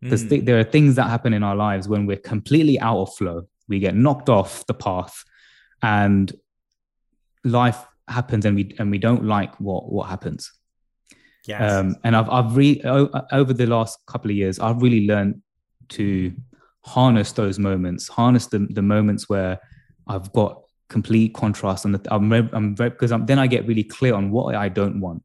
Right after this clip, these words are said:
Speaker 1: and it allows me to get even more clear on what I do want. So, um, I'm not sure if you wanna riff on that a bit, you know, the importance
Speaker 2: Oh,
Speaker 1: of,
Speaker 2: yeah.
Speaker 1: the importance of, um, adversity maybe, or the importance of, um,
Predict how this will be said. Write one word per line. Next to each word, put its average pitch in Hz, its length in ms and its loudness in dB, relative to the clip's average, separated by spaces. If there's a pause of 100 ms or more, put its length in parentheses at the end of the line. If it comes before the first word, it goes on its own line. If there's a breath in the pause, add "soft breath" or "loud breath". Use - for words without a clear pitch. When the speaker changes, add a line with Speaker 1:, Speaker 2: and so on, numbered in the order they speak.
Speaker 1:
and 98 80 -6
it 92 60 -4
allows 98 340 0
me 98 80 0
to - 140 -8
get 95 160 -6
even 110 260 2
more 98 180 -2
clear 95 380 -4
on 92 140 -6
what 92 160 -6
I 90 40 -8
do 98 220 -2
want. 85 240 -8 (680 loud breath)
So, 110 280 4
um, 107 120 4
I'm 123 80 6
not 143 120 4
sure 135 100 0
if 131 80 -2
you 117 40 2
wanna 104 120 2
riff 110 220 -2
on 107 100 0
that 107 140 -2
a - 20 -4
bit, 95 180 -6
you 98 60 -8
know, 90 100 -6
the 98 180 -4
importance 104 480 2
Speaker 2:
Oh, 98 120 -2
Speaker 1:
of, 92 60 -2
Speaker 2:
yeah. 123 240 -6 (420)
Speaker 1:
the 113 180 0
importance 127 360 0
of, 98 200 -4
um, 107 200 -4
adversity 131 580 0
maybe, 131 260 2
or 117 80 2
the 110 120 0
importance 110 400 0
of, 101 220 -2
um, 95 360 -2